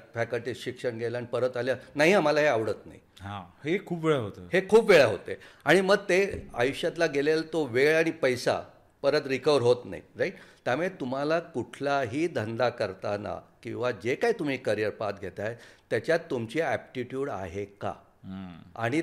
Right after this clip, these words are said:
Speaker 1: ते तुम्ही लाँग टर्म करणार आहात का? हा सर्वात महत्त्वाचा मुद्दा आहे.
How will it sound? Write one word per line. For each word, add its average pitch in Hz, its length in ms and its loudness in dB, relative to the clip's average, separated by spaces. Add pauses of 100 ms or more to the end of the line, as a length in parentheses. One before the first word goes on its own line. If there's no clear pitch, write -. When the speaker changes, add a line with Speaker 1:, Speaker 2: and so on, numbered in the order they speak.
Speaker 1:
ते 170 120 6
तुम्ही 160 440 0
लाँग 117 280 2 (100)
टर्म 156 200 0
करणार 123 480 2
आहात 107 280 -2 (200)
का? 101 180 -4 (580)
हा 170 200 -2
सर्वात 131 520 0 (100)
महत्त्वाचा 110 500 -4
मुद्दा 80 280 -16
आहे. - 100 -20